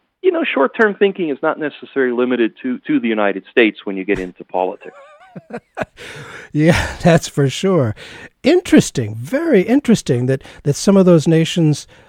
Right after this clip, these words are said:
Speaker 2: what would be, like, for example, as you mentioned, Kuwait and Bahrain, uh, Qatar, places like that, wh-, why would they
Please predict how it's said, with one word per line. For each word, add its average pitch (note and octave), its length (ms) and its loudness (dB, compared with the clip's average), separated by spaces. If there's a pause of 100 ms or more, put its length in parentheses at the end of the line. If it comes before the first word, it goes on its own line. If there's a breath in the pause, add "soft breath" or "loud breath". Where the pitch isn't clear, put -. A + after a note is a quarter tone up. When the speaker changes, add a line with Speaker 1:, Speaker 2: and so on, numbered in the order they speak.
(180 soft breath)
Speaker 2:
what G3 580 -2
would C4 140 4
be, G#3+ 400 6
like, D#3 220 0
for D#3 100 -2
example, D#3 320 2
as C#3 140 0
you D#3 60 2
mentioned, C#3+ 340 0
Kuwait D3+ 480 2 (320 soft breath)
and A2+ 120 -6
Bahrain, C#3 600 2 (380 soft breath)
uh, - 200 -18
Qatar, E3 380 2
places E3 320 0
like D3+ 160 0
that, D#3 200 2
wh-, D4+ 640 -16
why F3 360 0
would B3 180 4
they F#3 240 6